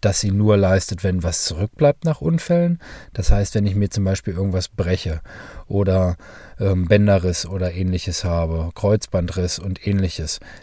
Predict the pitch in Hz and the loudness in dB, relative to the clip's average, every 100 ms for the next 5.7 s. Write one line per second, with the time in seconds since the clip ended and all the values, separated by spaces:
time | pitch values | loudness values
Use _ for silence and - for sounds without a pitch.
0 | - - 101 110 120 117 104 110 101 92 | -16 2 4 4 2 0 0 0 0 -2
1 | 92 90 92 95 - - - 85 82 80 | -4 -2 0 0 -2 -8 -2 -4 -4 -6
2 | 87 - - 82 - 71 - - _ - | -6 -6 -6 -6 -8 -12 -14 -20 _ -10
3 | 78 78 - 95 90 85 87 78 80 80 | -8 -6 -4 -2 -2 -2 -4 -4 -6 -8
4 | - 80 90 87 85 92 87 80 - 78 | -6 -2 -2 -2 -2 -2 -2 -2 -4 -6
5 | - 143 127 117 113 113 | -2 2 2 4 2 2